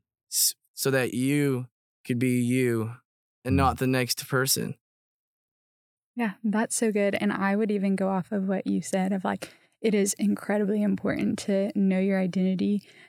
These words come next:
Speaker 3: um, and what God says about you. And I think a slippery slope with comparison can be the pride that can lead there,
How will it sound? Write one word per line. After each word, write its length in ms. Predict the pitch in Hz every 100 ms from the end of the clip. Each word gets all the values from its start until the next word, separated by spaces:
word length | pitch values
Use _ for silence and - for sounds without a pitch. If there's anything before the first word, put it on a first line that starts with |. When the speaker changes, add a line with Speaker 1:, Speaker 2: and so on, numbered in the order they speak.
| -
Speaker 3:
um, 200 | 214 196
and 140 | 190
what 200 | 185 175
God 260 | 190 202 185
says 260 | - 190 208
about 320 | 208 226 254
you. 300 | 254 277 277 262
And 160 | 208
I 100 | 196
think 180 | 185 190
a 80 | 190
slippery 460 | - 202 - 202 202
slope 360 | - 190 180
with 160 | 196 -
comparison 760 | 196 175 180 190 190 214 214 - _ _
can 140 | - 196
be 140 | 190
the 120 | 185
pride 400 | 175 196 180 185
that 180 | 196 214
can 200 | - 226
lead 180 | 226 208
there, 240 | 226 226